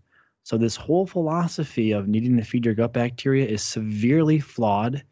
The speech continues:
And I think it really hurts people because it, it prevents them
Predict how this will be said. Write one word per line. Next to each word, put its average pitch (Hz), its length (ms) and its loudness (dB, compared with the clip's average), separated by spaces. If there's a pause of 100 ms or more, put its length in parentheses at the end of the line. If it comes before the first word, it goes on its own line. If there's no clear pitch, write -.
(340)
And 107 120 0
I 101 80 0
think - 240 -4
it - 80 -6
really 120 260 4
hurts 160 380 -4
people 101 420 -4
because 107 260 -2
it, 113 120 -4 (120)
it 107 120 -10
prevents 120 500 0
them 117 340 2